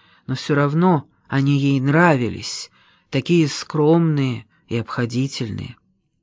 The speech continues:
Когда Анжела отправлялась за покупками, Эстер ходила вместе с ней.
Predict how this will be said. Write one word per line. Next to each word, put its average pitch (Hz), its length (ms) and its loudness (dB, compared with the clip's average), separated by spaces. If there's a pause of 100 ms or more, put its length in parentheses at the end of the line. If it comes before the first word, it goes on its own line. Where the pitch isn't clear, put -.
(2000)
Когда 226 480 4
Анжела 190 400 4
отправлялась 165 680 2
за 147 140 0
покупками, 170 680 -2
Эстер 190 300 -2
ходила 180 380 2
вместе 160 420 0
с - 160 -10
ней. 113 400 -6